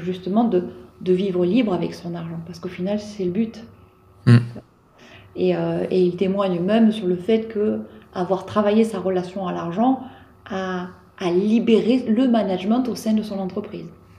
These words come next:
Speaker 2: Oui, c'est complètement compréhensible. Ça fait, ça fait du sens, en fait.
Speaker 1: Oui, tu vois. Donc voilà, sur le pro-, profil fourbi, euh, je, oui, je peux te citer encore l'exemple d'une,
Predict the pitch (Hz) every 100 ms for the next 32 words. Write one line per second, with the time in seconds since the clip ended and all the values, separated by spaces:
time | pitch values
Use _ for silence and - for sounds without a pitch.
0 | - _ _ - - - 131 139 117 104
1 | - - 127 127 135 135 120 - 123 -
2 | 135 110 - - - - - 120 120 110
3 | 107 - - 123 123 - 123 - 104 -
4 | - - _ - 185 175 175 - - -
5 | - 220 - - - - 240 285 208 -
6 | 233 220 - - - 226 262 233 - 226
7 | 220 302 349 - - - - 190 190 190
8 | 185 185 190 196 - - - 180 185 185
9 | 180 - 277 349 - 196 185 208 247 233
10 | 220 226 208 190 185 226 220 202 180 185
11 | 185 175 175